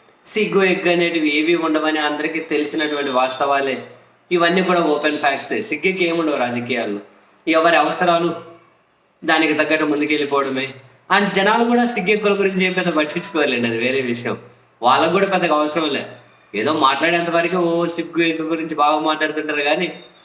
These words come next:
అటువంటి జనం కూడా ఏమీ పట్టించుకోరులేండి. రెండు వేల పంతొమ్మిది ఎన్నికలకు ముందు అమిత్ షా గారు తిరుమల వస్తే, తిరుపతి వస్తే ఏకంగా తెలుగుదేశం పార్టీ రాళ్ళదాడే చేసిందిగా.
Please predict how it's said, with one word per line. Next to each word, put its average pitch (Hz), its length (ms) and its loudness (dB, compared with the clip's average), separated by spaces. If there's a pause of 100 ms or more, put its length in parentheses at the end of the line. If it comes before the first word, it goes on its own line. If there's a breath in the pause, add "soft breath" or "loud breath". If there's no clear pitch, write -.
(160)
అటువంటి 160 340 2
జనం 143 300 0
కూడా 175 140 2
ఏమీ 175 200 0
పట్టించుకోరులేండి. 131 840 -4 (640)
రెండు 131 160 2
వేల 165 160 4
పంతొమ్మిది 175 580 2
ఎన్నికలకు 175 420 0
ముందు 170 380 0 (720)
అమిత్ 170 280 2
షా 185 140 4
గారు 180 200 2
తిరుమల 175 400 0
వస్తే, 175 260 -2
తిరుపతి 175 380 0
వస్తే 170 280 -2
ఏకంగా 170 640 0 (400)
తెలుగుదేశం 190 520 2
పార్టీ 180 240 2
రాళ్ళదాడే 175 500 2
చేసిందిగా. 170 680 -2